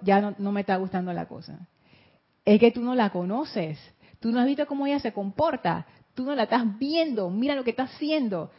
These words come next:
Y el maestro me dice, es que eso no es verdad. La verdad es el bien. Es más, esto se lo quería leer así tal cual lo dice la amada Palas Atenea en el libro Palas Atenea y el maestro Hilarión hablan en la página setenta y tres.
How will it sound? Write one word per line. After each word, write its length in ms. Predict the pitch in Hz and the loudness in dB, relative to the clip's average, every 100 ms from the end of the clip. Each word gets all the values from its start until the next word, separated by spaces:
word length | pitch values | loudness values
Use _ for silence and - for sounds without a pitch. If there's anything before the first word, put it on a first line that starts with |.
| _ - | _ -2
Y 60 | |
el 80 | 185 | 0
maestro 380 | 185 180 190 202 | 2 0 0 -2
me 120 | 185 | -2
dice, 560 | 196 226 175 170 180 - | -2 -2 -6 -6 -8 -14
es 120 | - 156 | -10 -4
que 80 | |
eso 180 | 180 190 | -4 -2
no 80 | 190 | -4
es 100 | 185 | -2
verdad. 440 | 196 196 247 - - _ _ _ _ _ | -2 -2 -4 -6 -10 _ _ _ _ _
La 120 | 180 | 0
verdad 300 | 175 165 165 | 0 0 0
es 100 | 185 | 0
el 160 | 202 190 | -2 -2
bien. 500 | 190 254 247 165 170 _ _ - | -6 -4 -4 -6 -10 _ _ -6
Es 120 | 180 | -2
más, 380 | 196 226 247 214 | 0 2 2 0
esto 180 | 180 220 | -4 -6
se 100 | 208 | -6
lo 100 | 185 | -4
quería 380 | 175 180 208 208 | -2 0 0 -2
leer 580 | 196 202 214 214 247 - _ - | 0 4 6 4 2 -2 _ 0
así 380 | 185 180 226 214 _ | 0 2 -2 -6 _
tal 260 | 240 247 247 | 2 2 0
cual 360 | - 247 240 | -4 0 0
lo 100 | 233 | 0
dice 280 | 214 208 254 | -2 -2 0
la 80 | 208 | 2
amada 320 | 175 180 196 | 2 0 0
Palas 260 | 220 202 226 | 2 4 4
Atenea 480 | 208 175 175 202 185 | 2 0 0 -2 0
en 100 | 180 | -2
el 120 | 165 | -2
libro 360 | 180 185 202 - _ - - _ - | -4 -4 -6 -8 _ -20 -20 _ 6
Palas 220 | 208 247 | 8 8
Atenea 340 | 233 - 175 208 | 6 4 2 2
y 80 | |
el 80 | 208 | 2
maestro 300 | 185 175 226 | 2 -2 -2
Hilarión 420 | 220 175 180 185 | -2 -2 -2 -2
hablan 500 | 226 254 190 165 170 170 - - _ _ _ _ _ - | 0 0 0 -2 -4 -12 -20 -20 _ _ _ _ _ -6
en 100 | 190 | -2
la 140 | 180 | 0
página 320 | 180 208 226 | 2 2 2
setenta 440 | 233 214 180 170 165 | -2 -2 -4 -2 -2
y 60 | |
tres. 400 | 160 165 165 170 | 0 0 0 -2